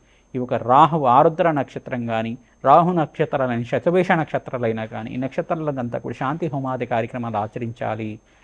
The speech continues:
తద్వారా కాలసర్పదోషం నుంచి బయటపడడానికి ఆస్కారం ఉంటుంది. పుబ్బా నక్షత్ర జాతకులు కానీ, పూర్వాషాఢ నక్షత్ర జాతకులు కానీ, ప్రధానంగా చూసుకుంటే ఈ యొక్క నక్షత్రాలకంతా కూడా అధిష్టాన దేవత సర్పజాతికి చెందిన నక్షత్రాలుగా చెప్పడం జరుగుతుంది.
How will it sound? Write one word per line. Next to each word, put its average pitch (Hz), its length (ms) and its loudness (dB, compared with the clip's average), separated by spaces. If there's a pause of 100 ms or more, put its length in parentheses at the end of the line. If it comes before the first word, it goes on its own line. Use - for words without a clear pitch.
(140)
తద్వారా 117 360 2
కాలసర్పదోషం 135 760 0
నుంచి 120 200 -6
బయటపడడానికి 113 680 -4
ఆస్కారం 117 340 -8
ఉంటుంది. 117 340 -12
పుబ్బా 135 300 0
నక్షత్ర 170 360 -2
జాతకులు 131 360 0
కానీ, 120 320 -2 (520)
పూర్వాషాఢ 160 460 4
నక్షత్ర 120 420 -8
జాతకులు 113 400 -4
కానీ, 113 300 -8 (360)
ప్రధానంగా 160 460 0 (100)
చూసుకుంటే 123 540 -6 (1080)
ఈ 143 40 0
యొక్క 151 220 4
నక్షత్రాలకంతా 147 920 0
కూడా 120 240 -4
అధిష్టాన 131 440 -4
దేవత 123 300 -4
సర్పజాతికి 131 600 -4
చెందిన 139 340 -4
నక్షత్రాలుగా 120 640 -6
చెప్పడం 117 360 -8
జరుగుతుంది. 113 540 -10